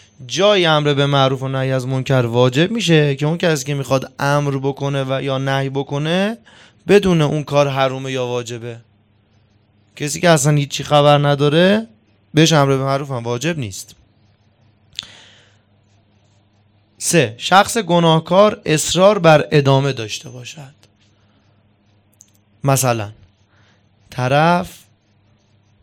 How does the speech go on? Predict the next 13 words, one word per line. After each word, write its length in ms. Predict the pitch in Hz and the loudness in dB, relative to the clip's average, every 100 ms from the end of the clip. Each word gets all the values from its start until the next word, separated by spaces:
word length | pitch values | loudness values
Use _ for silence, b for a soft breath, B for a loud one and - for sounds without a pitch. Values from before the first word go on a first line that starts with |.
| _ _ _ _ _ _ - | _ _ _ _ _ _ -4
داره 220 | 131 131 | -2 0
یه 140 | 156 165 | 0 0
نفر 280 | 135 127 | 0 0
رو 60 | 151 | 0
مسخره 560 | 151 123 - 123 117 120 | 2 2 0 -6 -8 -8
می‌کنه، 380 | 110 107 107 104 | -12 -16 -16 -14
یا 100 | 110 | -12
مثلاً 500 | 113 113 120 131 127 b b b | -12 -12 -10 -10 -10 b b b
توی 160 | - 117 | -12 -6
جمعی 320 | 123 127 123 | -2 0 0
نشستیم، 580 | 113 110 113 - 160 170 | -2 -2 -4 -4 -4 -2
خدای 300 | 190 190 190 | -2 -2 -2
نکرده 800 | 190 170 165 160 139 143 143 | -4 -4 -2 -2 -2 -4 -4